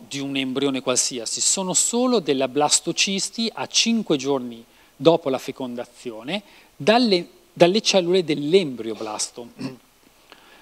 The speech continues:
Queste ce-, allora, queste, vedete, questi sono ammassi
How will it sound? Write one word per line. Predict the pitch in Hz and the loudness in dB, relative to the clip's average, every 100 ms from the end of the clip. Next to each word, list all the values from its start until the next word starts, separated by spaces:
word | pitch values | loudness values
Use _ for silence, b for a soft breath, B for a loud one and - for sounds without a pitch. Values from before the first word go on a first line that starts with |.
| b | b
Queste | - 240 277 | 4 4 4
ce-, | - - | -2 -2
allora, | 170 147 135 139 | 0 0 0 2
queste, | 240 277 - 254 220 - - _ _ _ | 4 4 4 2 2 -4 -20 _ _ _
vedete, | 175 214 156 175 | 4 4 4 4
questi | 277 269 226 | 2 0 -2
sono | 180 156 156 - | 0 0 0 2
ammassi | 185 196 190 220 247 - - 262 254 | 2 2 0 0 2 0 0 0 -2